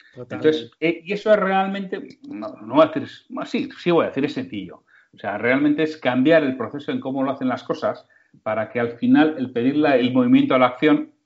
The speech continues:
Speaker 2: sea natural. Y es, es darle, ya te digo, cuatro pautas y cuatro pinceladas. Quizás porque lo hago mucho y para mí ya empieza a ser algo simple, ¿no? Pero,
Speaker 1: Claro.
Speaker 2: pero lo, o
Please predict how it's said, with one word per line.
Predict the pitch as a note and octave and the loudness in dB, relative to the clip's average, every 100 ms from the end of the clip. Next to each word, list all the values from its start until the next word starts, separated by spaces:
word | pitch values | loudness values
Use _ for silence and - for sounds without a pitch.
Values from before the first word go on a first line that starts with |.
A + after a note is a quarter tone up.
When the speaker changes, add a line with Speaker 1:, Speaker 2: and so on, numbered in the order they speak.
| _ _ | _ _
Speaker 2:
sea | - C3 | -4 -2
natural. | B2 G2 D#2 D2 _ _ _ _ _ | -2 -6 -12 -18 _ _ _ _ _
Y | A#2 A#2 C3+ | -8 -4 -4
es, | C#3+ - | -6 -10
es | C3 - - | -12 -14 -8
darle, | B2+ A2+ D3 D#3 E3 D#3+ C3+ | -6 0 0 2 2 4 2
ya | B2+ | 0
te | A#2 | -2
digo, | G2+ - | -6 -4
cuatro | C#3 C3+ C3 | -2 0 -2
pautas | C#3 C#3 D3+ | -2 -4 -4
y | C3 | 0
cuatro | B2+ C3 | 0 2
pinceladas. | A#2 A2+ A2 | -2 0 -2
Quizás | - A#2+ C#3 | -2 -2 0
porque | - B2 | 0 0
lo | A#2 | 4
hago | C3 C3+ | 4 4
mucho | C#3 C3 D3+ | 2 -2 -2
y | B2+ | -2
para | A2+ A2 | -2 -2
mí | A#2+ B2 | -2 0
ya | B2+ | 0
empieza | B2+ B2 A#2+ | 0 -2 -8
a | |
ser | - B2 A#2 G#2 G2 - _ _ _ | -2 -2 -2 -4 -6 -10 _ _ _
algo | - A#2+ B2 C3 C3 | -16 -4 -2 0 0
simple, | C#3 A2+ - F2+ F#2+ | 0 0 -4 -10 -4
¿no? | E3 - - _ _ - | -6 -6 -20 _ _ -4
Pero, | C#3 B2 | 0 2
Speaker 1:
Claro. | A#2+ A2+ A2 | 2 0 -2
Speaker 2:
pero | A#2 A2+ | -4 0
lo, | |
o | C3 | 0